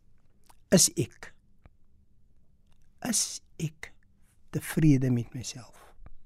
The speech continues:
Maar ek sal baie graag lyk dat u met die volgende ding doen. Kom ons kyk net na die Heilige Koran in hoofstuk twee, afdeling vier, vers vyfendertig,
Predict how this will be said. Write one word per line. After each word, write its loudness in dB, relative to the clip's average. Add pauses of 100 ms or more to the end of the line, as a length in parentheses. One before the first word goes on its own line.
(420)
Maar 0
ek -8
sal -4
baie 2
graag -4
lyk 2
dat 0
u 0
met 2
die -2
volgende 0
ding -2
doen. -6 (580)
Kom 10
ons 12
kyk 4
net 8
na 8
die 4
Heilige 2
Koran 2
in 8
hoofstuk 0
twee, 4 (640)
afdeling 8
vier, 4 (1200)
vers 6 (260)
vyfendertig, 2